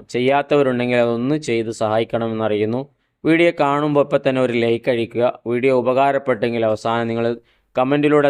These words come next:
താങ്ക്സോ മറ്റോ എഴുതി അറിയിക്കുക. ഇനി നാലാമത്തെ നുജീബു എന്നുള്ളതിൽ ഒന്നാമത്തത് അൽ മഫ്ഊൽ മുത്തലഖു മാ ഹുവ.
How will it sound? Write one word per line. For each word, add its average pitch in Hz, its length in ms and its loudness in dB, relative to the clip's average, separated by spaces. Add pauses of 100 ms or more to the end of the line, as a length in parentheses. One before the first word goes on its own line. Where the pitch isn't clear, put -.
താങ്ക്സോ 123 460 0
മറ്റോ 117 220 -2 (100)
എഴുതി 110 300 0
അറിയിക്കുക. 98 380 -6 (680)
ഇനി 190 180 2 (200)
നാലാമത്തെ 170 560 0
നുജീബു 165 400 2 (100)
എന്നുള്ളതിൽ 151 460 4
ഒന്നാമത്തത് 139 580 0
അൽ 170 180 2
മഫ്ഊൽ 170 460 2
മുത്തലഖു 139 480 2
മാ 120 180 2
ഹുവ. 107 160 4